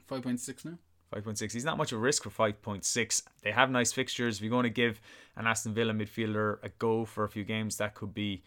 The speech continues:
Speaker 1: So it would be
Speaker 2: uh,
Speaker 1: Trossard for you? You'd keep Wan-Bissaka, Trossard down?
Speaker 2: Uh, yeah, I think so. Uh, because you could use Wan-Bissaka then to go to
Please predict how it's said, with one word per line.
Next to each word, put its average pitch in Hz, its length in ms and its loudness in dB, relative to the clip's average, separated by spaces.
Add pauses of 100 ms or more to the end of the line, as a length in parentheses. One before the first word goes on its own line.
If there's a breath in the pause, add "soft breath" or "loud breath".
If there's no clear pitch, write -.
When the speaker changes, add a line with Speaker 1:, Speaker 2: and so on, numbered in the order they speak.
Speaker 1:
So - 140 -4
it 135 40 0
would 127 80 0
be 123 80 2
Speaker 2:
uh, 101 60 4
Speaker 1:
Trossard 147 340 0
for 156 100 -10
you? 160 60 -6
You'd 131 200 -2
keep 120 160 -2
Wan-Bissaka, 117 540 -6
Trossard 104 320 -12
down? 98 240 -12 (320)
Speaker 2:
Uh, 123 420 2
yeah, 156 220 8
I 156 60 8
think 165 160 -2
so. 107 420 4 (100)
Uh, 107 160 2
because 110 380 0
you 131 100 4
could 123 280 0 (720)
use 127 420 2
Wan-Bissaka 113 840 4
then 110 260 4
to 107 100 -4
go 107 320 0
to 104 380 0